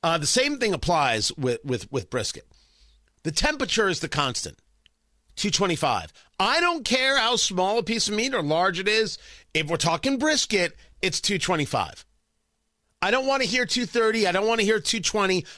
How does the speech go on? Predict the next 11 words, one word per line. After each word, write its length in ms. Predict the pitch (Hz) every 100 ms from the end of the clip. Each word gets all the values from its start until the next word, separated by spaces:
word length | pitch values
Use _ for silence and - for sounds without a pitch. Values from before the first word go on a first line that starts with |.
| -
I 100 | 147
don't 180 | 190 196
wanna 180 | 226
hear 160 | 185 214
temperature 420 | - 190 - 196
manipulation. 800 | 180 175 - 165 143 139 131 170 - - _
I'm 140 | 196 180
here 160 | 220
to 80 | 220
tell 320 | - 285 320
you 260 | 233 160